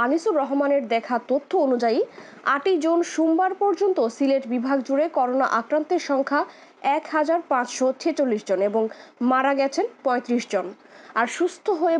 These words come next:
বাড়ি ফিরেছেন তিনশো সাতাশি জন। এদিকে করোনায় সিলেট বিভাগের মধ্যে আক্রান্ত ও মৃতের সংখ্যা বেশি রয়েছে। এর মধ্যে সিলেট জেলায়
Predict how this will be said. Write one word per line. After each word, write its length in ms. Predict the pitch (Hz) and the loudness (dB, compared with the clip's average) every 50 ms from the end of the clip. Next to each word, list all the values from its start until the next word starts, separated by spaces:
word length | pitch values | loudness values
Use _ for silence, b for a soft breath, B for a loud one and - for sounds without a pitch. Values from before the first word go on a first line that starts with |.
| 262 233 | 0 0
বাড়ি 200 | 226 233 262 294 285 - | 0 0 0 -2 -2 0
ফিরেছেন 360 | 302 294 294 294 - 302 302 285 262 | 0 0 0 0 0 -2 -2 -2 -2
তিনশো 300 | 254 262 240 - - 233 233 233 - | -2 -2 -2 -2 0 0 0 0 0
সাতাশি 400 | - 269 240 - 240 233 - 202 185 165 | -2 -2 0 0 -2 -2 -2 -4 -2 -2
জন। 140 | 139 131 - - - B B B B B B B B B B B B 262 | -2 -4 -4 -8 -18 B B B B B B B B B B B B 0
এদিকে 260 | 302 277 370 339 392 392 330 - - | 2 2 0 0 0 -4 -4 -2 -2
করোনায় 400 | 285 285 302 320 339 339 359 349 - | 0 2 2 2 2 0 0 -2 -2
সিলেট 260 | - 285 277 294 285 240 247 | -2 0 0 0 0 0 -2
বিভাগের 400 | 262 233 254 277 285 269 294 285 269 262 | -2 -2 0 -2 0 0 0 0 0 0
মধ্যে 240 | 247 240 - 254 269 - - 233 233 | 0 -2 -2 -2 -2 -2 -2 -2 -4
আক্রান্ত 340 | 233 - - 277 269 269 - 269 - | -4 -2 -2 -2 -2 0 -2 0 0
ও 20 | 262 247 | 0 0
মৃতের 300 | 240 247 262 - 311 311 294 - | 2 0 0 0 0 -2 0 0
সংখ্যা 300 | 311 302 311 - 240 208 190 196 208 | 0 0 0 0 -2 -2 -2 0 0
বেশি 200 | 220 226 - 262 226 208 | -2 0 0 0 0 2
রয়েছে। 340 | 190 175 185 - - 196 170 180 - B B B B B B - 254 | 0 0 -2 -4 -6 -8 -8 -8 -12 B B B B B B -2 0
এর 80 | 262 269 262 | 2 2 2
মধ্যে 240 | 247 240 226 277 339 381 - | 2 0 0 0 -2 -2 -2
সিলেট 280 | - 320 302 339 349 285 262 | -2 0 2 2 2 2 2
জেলায় 260 | 311 311 311 320 339 | 0 2 2 2 2